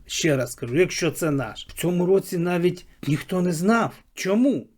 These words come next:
Тому що пройшла чистка, тому що пройшло формування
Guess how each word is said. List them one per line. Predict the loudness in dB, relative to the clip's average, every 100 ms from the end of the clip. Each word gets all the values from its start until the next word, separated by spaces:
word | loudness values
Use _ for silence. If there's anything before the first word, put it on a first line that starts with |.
| _
Тому | -6 -2 0 0
що | 0 0
пройшла | 0 0 0 -2 -2 -2 -4
чистка, | -6 2 2 2 -6 -20 -20 -20 -20 -2
тому | 0 2 2 2
що | 0 0 -2
пройшло | -2 -2 -2 -2 -2 2 2 2 -6 -20 _ _
формування | 0 0 2 0 2 2 0 -2